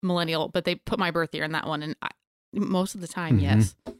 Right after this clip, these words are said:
Speaker 2: There's one millenni-, millennial I'm thinking of that refuses to text and always calls, but
Speaker 1: Mm. Sydney also really likes talking on the phone.
Speaker 2: Well,
Speaker 1: A lot.
Speaker 2: she's
Speaker 1: She's
Speaker 2: extroverted.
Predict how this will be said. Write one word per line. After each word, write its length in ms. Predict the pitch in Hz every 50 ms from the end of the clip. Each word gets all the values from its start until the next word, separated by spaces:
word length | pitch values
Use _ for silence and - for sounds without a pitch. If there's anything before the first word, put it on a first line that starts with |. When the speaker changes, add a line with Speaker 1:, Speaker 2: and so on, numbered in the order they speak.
| _ _ - - - -
Speaker 2:
There's 180 | 147 160 156 127
one 200 | 127 131 135 131
millenni-, 460 | 123 110 104 107 101 98 98 107 - -
millennial 600 | - 127 127 120 113 110 110 107 107 107 101 101
I'm 140 | 104 101 101
thinking 340 | - 113 104 - 107 101 98
of 200 | 95 95 95 98
that 140 | 104 101
refuses 560 | 98 107 101 - - - 120 110 98 101 92 -
to 100 | - 107
text 440 | - - 107 101 - - - -
and 100 | - 104
always 260 | 98 95 95 95 92 -
calls, 440 | - - 92 87 87 90 92 - _
but 160 | - 90 - - _ _ _ _ -
Speaker 1:
Mm. 320 | 185 180 180 165 170 170 - _ _ _ _ - - _ _ -
Sydney 460 | - - - - 302 320 339 370 302 247
also 260 | 226 214 - - 202
really 240 | 196 196 190 190 185
likes 280 | 180 170 170 - - -
talking 340 | - 180 170 160 - 175
on 80 | 160 147
the 60 | 147 147
phone. 380 | - - - - - 165 156 - _ _ _ _ _ _ _
Speaker 2:
Well, 240 | - 180 143 - 180
Speaker 1:
A 20 |
lot. 440 | 175 170 165 147 - - - - - - 120
Speaker 2:
she's 240 | 107 - 151 139 110
Speaker 1:
She's 20 |
Speaker 2:
extroverted. 760 | 120 123 117 220 226 - 123 107 95 110 107 107 101 98 -